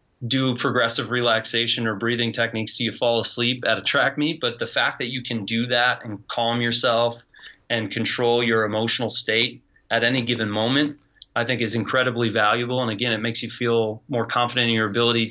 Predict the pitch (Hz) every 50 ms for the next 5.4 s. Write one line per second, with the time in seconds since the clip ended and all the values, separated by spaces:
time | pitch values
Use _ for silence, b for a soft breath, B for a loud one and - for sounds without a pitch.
0 | - - 120 117 110 104 120 123 117 117 113 104 98 117 117 120 117 113 110 107
1 | 110 110 110 107 101 - - - 120 110 110 107 92 82 - _ _ _ _ _
2 | _ _ _ _ _ - 120 113 110 110 113 113 117 113 113 113 - - - _
3 | _ - 120 110 123 131 135 127 127 117 113 110 107 104 104 104 101 107 110 101
4 | 110 110 107 104 107 104 - - 113 107 107 104 101 104 104 104 101 101 104 107
5 | 101 101 101 98 101 98 98